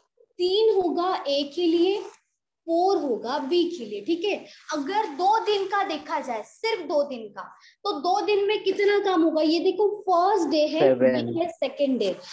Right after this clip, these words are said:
Speaker 1: तो दो दिन में देखा जाए तो थ्री प्लस फ़ोर कितना वर्क हो जाएगा? सेवन वर्क हो जाएगा। दो दिन की बात कर रहे हैं, सिर्फ दो दिन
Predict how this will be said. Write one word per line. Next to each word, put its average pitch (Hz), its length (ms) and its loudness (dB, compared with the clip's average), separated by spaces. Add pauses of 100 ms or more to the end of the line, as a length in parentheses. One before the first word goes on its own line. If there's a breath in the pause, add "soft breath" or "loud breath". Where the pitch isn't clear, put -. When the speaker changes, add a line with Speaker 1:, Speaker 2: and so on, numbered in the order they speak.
(200 loud breath)
Speaker 1:
तो 359 100 0
दो 302 340 2
दिन 349 260 4
में 370 180 2
देखा 277 380 0
जाए 254 360 -2
तो 330 260 -2
थ्री 320 260 2 (100)
प्लस 359 300 2
फ़ोर 339 280 0
कितना 311 420 -2
वर्क 349 320 0
हो 311 120 2
जाएगा? 202 460 -4 (480)
सेवन 320 440 2
वर्क 381 240 0
हो 370 100 4
जाएगा। 349 440 -2 (540 loud breath)
दो 392 360 2
दिन 392 220 0
की 381 160 -2
बात 285 340 -2
कर 262 140 -4
रहे 208 120 -8
हैं, 196 80 -6
सिर्फ 277 360 -8
दो 302 160 0
दिन 254 180 -4